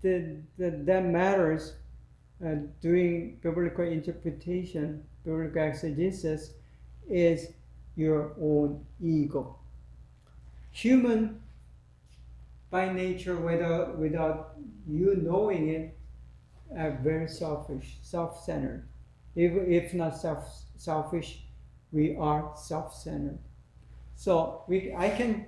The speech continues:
safely say any, any people that, you know, I know are self-centered, including myself.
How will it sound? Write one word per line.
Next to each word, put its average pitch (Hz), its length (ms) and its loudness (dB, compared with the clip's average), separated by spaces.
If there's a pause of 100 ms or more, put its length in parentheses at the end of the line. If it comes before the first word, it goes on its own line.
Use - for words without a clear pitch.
safely 226 500 4
say 208 560 0
any, 208 360 0
any 202 220 -4
people 208 520 -2
that, 165 320 -6 (500)
you 190 80 -8
know, 160 300 -4 (640)
I 180 140 4
know 156 560 4 (800)
are 160 260 -4
self-centered, 156 960 -6
including 180 560 2
myself. 139 520 -2